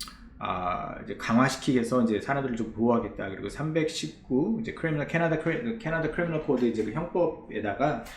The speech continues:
아예 요런 부분의 조항을 좀 늘려, 강화시켜서 좀 늘려 그러는 것도 지금 준비하고 있어요. 근데 제가 놀랐던 거는요. 이제 두, 두 가지인데 이제 이,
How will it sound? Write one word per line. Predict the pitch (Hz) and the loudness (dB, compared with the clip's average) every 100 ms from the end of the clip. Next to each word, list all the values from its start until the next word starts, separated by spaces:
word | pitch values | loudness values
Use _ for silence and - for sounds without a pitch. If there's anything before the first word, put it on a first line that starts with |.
| - - - | -18 -12 0
아예 | 104 135 | 6 8
요런 | 127 143 147 | 10 8 6
부분의 | 120 120 131 | 4 4 6
조항을 | 127 117 123 123 | 6 6 8 6
좀 | 110 101 | 4 6
늘려, | 123 156 165 | 8 8 8
강화시켜서 | - 117 139 160 - 151 139 | 6 4 6 6 4 2 4
좀 | 127 110 | 4 6
늘려 | 110 143 156 | 8 10 10
그러는 | 120 113 107 104 | 8 4 2 0
것도 | 98 117 | -2 -2
지금 | 107 104 107 - - - - | -2 -2 -2 -6 -14 -18 -2
준비하고 | 120 117 117 123 107 | 2 4 4 2 2
있어요. | 101 - 127 101 | 0 0 2 2
근데 | 110 143 160 - - - - | 2 6 6 6 -2 -14 4
제가 | 170 226 | 8 8
놀랐던 | 147 131 147 143 | 10 8 6 4
거는요. | 123 110 117 151 | 2 2 2 0
이제 | 101 101 | -2 -6
두, | - - 113 78 | -8 -10 -10 -10
두 | - 143 | -6 2
가지인데 | 160 156 156 139 147 135 | 6 6 4 2 2 2
이제 | 107 | 2
이, | 113 147 | 0 -2